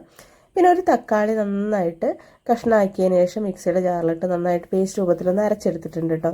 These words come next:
ചില കഷ്ണങ്ങളൊക്കെ അതിലുണ്ടാവും, കാരണം, ആ, ബലമുള്ള ഭാഗങ്ങളൊക്കെ ഉണ്ടാവുമല്ലോ, അപ്പോൾ അതൊക്കെ ഉണ്ടാവും. എന്നിട്ട് അത് നന്നായിട്ടൊന്ന് വഴറ്റി ഒന്ന് എടുക്കുന്നുണ്ട്. ഇനി അതിലേക്ക് പൊടികൾ,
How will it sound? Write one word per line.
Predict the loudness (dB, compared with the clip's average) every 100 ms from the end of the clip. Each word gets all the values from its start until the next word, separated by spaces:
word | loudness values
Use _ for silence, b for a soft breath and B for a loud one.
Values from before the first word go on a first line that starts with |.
| -2
ചില | 2 2 2
കഷ്ണങ്ങളൊക്കെ | 0 -2 0 2 4 2
അതിലുണ്ടാവും, | 2 0 0 0 0
കാരണം, | -2 -2 -4 -8 B B B
ആ, | 0 2
ബലമുള്ള | 4 4 2 0
ഭാഗങ്ങളൊക്കെ | 0 -2 0 -2 -2 -2
ഉണ്ടാവുമല്ലോ, | -2 -2 -2 -4
അപ്പോൾ | -2 -2
അതൊക്കെ | 0 0 -2
ഉണ്ടാവും. | 0 0 -2 -4 B B B
എന്നിട്ട് | 4 6 6
അത് | 6 6
നന്നായിട്ടൊന്ന് | 4 0 0 -2 -2 -4 -4
വഴറ്റി | -2 -2 -4 -6 -6 -4
ഒന്ന് | -2 0
എടുക്കുന്നുണ്ട്. | 0 -2 -2 0 0 0
ഇനി | 2 4
അതിലേക്ക് | 4 2 0 -2 -4
പൊടികൾ, | -2 -2 0 0